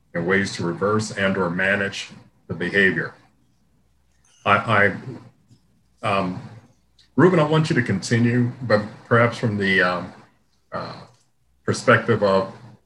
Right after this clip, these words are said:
it's day one of training, if, and, and this, of course, if you're able to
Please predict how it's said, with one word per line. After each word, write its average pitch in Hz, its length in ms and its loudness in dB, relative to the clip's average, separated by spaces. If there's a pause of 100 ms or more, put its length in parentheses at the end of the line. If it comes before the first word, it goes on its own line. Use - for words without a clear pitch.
(240)
it's 107 200 -2
day 120 240 8
one 123 580 6 (520)
of 82 100 -6
training, 110 640 2
if, 107 180 0
and, 104 400 2
and 110 220 4
this, 139 300 4
of - 80 -2
course, 113 320 2
if 101 100 -4
you're 98 140 2
able 104 240 0
to 92 340 -4